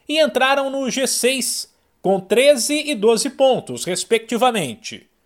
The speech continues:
No domingo, seis e quinze da noite, o Atlético Mineiro visita o Cuiabá.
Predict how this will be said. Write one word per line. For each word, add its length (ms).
No 100
domingo, 460
seis 320
e 80
quinze 280
da 140
noite, 380
o 40
Atlético 520
Mineiro 340
visita 400
o 80
Cuiabá. 720